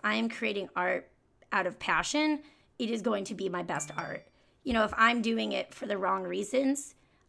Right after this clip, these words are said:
I can't promise it'll be my best if I'm allowing myself to get in my way. But I went into it with that mindset of, I'm just going to go be my most authentic,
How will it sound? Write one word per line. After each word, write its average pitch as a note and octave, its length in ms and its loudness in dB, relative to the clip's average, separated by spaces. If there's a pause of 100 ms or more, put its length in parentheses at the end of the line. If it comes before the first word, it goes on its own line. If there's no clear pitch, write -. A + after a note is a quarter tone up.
I G#3+ 60 -2
can't A3+ 280 -4
promise B3 380 0
it'll F#3 120 -4
be F3+ 120 -2
my E3+ 120 -2
best E3+ 280 -4
if F3+ 120 -4
I'm G3 140 -2
allowing F#3 400 0
myself F3+ 320 -6
to - 60 -14
get F3 120 -2
in F3 60 -6
my E3 100 -2
way. E3+ 280 -2
But - 260 0 (560)
I A3+ 260 8
went A3 260 2
into G#3 320 -2
it - 140 0
with G3 180 -4
that F#3+ 180 0
mindset F3+ 380 -4
of, F3 100 -6 (100)
I'm G3+ 220 0
just A3 160 -6
going G3 220 0
to - 100 -10
go F#3 160 2
be F#3+ 160 -4
my F3 200 -4
most F#3+ 300 -4
authentic, G#3 640 -4